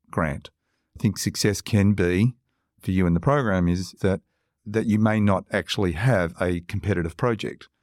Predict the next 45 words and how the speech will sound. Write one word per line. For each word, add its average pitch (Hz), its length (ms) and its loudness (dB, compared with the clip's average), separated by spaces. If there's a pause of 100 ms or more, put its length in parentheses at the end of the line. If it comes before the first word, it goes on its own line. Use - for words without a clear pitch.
(180)
So 90 460 -2 (220)
we 104 160 -2
don't 117 200 0
want 95 220 0
you 107 80 2
to 85 80 -2
go 92 120 0
and 87 80 -2
spend 87 220 -2
all 90 100 2
your 90 120 2
time 87 400 -2
writing 87 220 0
a 85 60 0
pro-, 90 260 -2 (120)
an 92 120 -2
application, 101 500 -2
which 85 320 -8
does 107 180 -2
take 87 320 -6
a 85 60 -6
fair 92 300 -4
amount 87 240 -6
of 82 80 -8
time. 104 500 -8 (600)
We 131 60 0
don't 113 120 2
want 101 140 -2
you 90 80 0
writing 95 420 0
that 85 260 0
if - 180 -6
it's - 140 -6
not 92 120 -2
gonna 87 140 -4
be 82 180 -4
successful. - 640 -10
So - 140 -6
we 104 80 2
try 139 180 0
and 117 80 0
help 101 220 -2
you - 80 -16
get - 220 -4
to 87 220 -2